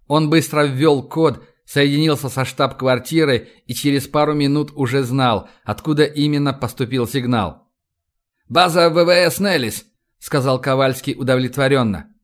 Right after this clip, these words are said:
«Черт, Буч, я свое пиво разлил!» Кругляшок мигнул в последний раз, печально пискнул и затих. «Почему я не удивляюсь?» воскликнул Маккормик.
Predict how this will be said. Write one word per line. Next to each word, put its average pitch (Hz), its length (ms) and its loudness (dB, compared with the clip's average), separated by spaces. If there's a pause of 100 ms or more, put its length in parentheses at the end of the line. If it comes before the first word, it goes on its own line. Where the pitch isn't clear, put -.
«Черт, 202 460 0
Буч, 185 380 0 (240)
я 156 120 0
свое 160 300 0
пиво 165 380 -2
разлил!» 135 600 0 (560)
Кругляшок 151 600 0
мигнул 151 380 0
в 123 80 -8
последний 131 560 0
раз, 135 340 0 (380)
печально 127 580 0
пискнул 135 760 -6 (200)
и 120 100 -4
затих. 123 640 -2 (760)
«Почему 147 480 0
я 190 140 4
не 196 120 2
удивляюсь?» 165 880 0 (320)
воскликнул 131 520 -2
Маккормик. 135 720 -2